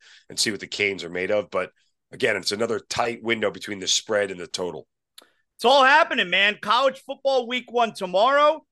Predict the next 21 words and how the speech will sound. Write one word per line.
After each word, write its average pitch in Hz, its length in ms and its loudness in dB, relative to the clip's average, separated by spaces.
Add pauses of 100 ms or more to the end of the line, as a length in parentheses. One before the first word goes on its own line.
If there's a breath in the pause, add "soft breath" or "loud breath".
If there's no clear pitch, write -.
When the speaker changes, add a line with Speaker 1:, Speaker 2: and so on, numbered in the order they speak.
(180)
Speaker 2:
Before 233 360 -2
we 220 120 -4
know 277 240 4
it, 285 80 -2
we 226 80 -4
got 202 200 0
the 190 60 -6
college 233 440 -2
football 233 380 -2
week 220 200 -14
two 220 280 -8 (100)
and 285 400 2
N 226 140 4
F 208 220 0
L. 247 200 4
That's 208 200 0
when 202 100 -4
everything 196 300 -4
gets 156 200 -6
really 160 220 -6
batshit. 202 540 -2